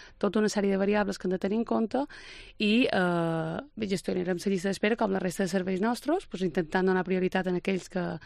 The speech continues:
que no tenen cap recurs i, i alleugerant a, a mesura que sigui possible aquesta llista o crear més recursos o que la intervenció sigui exitosa i puguem començar a donar també altes.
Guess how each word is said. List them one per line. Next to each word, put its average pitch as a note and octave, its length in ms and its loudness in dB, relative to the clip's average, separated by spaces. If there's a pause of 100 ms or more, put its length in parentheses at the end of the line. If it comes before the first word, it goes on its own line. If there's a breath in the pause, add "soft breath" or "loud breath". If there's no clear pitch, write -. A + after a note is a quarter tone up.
(340 loud breath)
que F#3 160 2
no - 20 4
tenen F#3 220 4
cap F#3+ 240 0
recurs E4+ 380 4
i, G#3 100 0
i E3+ 720 0
alleugerant E3+ 640 -2
a, F3+ 80 0 (320)
a - 80 -6
mesura F3 240 0
que F#3 160 0
sigui F#3+ 240 0
possible G3+ 560 0
aquesta - 320 -4
llista F#3 380 0 (260 loud breath)
o G3 160 -2
crear F#3+ 240 2
més G#3+ 160 4
recursos A#3+ 480 2 (560 loud breath)
o F#3+ 260 2
que G3+ 80 0 (140)
la F3+ 80 0
intervenció F3 680 0
sigui F3+ 220 0
exitosa G3 460 0
i - 20 -2
puguem F3+ 240 -2
començar F3 300 -2
a F3+ 40 0
donar E3+ 160 0
també E3+ 220 -2
altes. G#3+ 460 -4